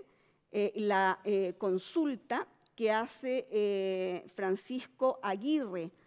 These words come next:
a la universidad es el diecinueve de octubre del dos mil veinte. Esa es la otra pregunta que me hacía el señor, eh, defensor, ¿ah? Que Aguirre manda a la universidad el diecinueve de octubre del dos mil veinte,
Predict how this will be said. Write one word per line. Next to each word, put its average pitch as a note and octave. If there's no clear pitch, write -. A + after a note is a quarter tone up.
a C#4
la A#3+
universidad A#3+
es -
el A#3+
diecinueve B3
de D4+
octubre D4+
del C#4+
dos C4+
mil C4
veinte. F#3+
Esa -
es C4
la A#3+
otra A#3
pregunta A3+
que A3
me G#3
hacía G#3
el G3
señor, G3+
eh, F#3
defensor, F3
¿ah? -
Que G#3+
Aguirre A#3
manda A#3+
a B3+
la B3
universidad A#3+
el B3+
diecinueve G#3+
de D4
octubre C#4
del A#3
dos G#3+
mil G#3+
veinte, C#4+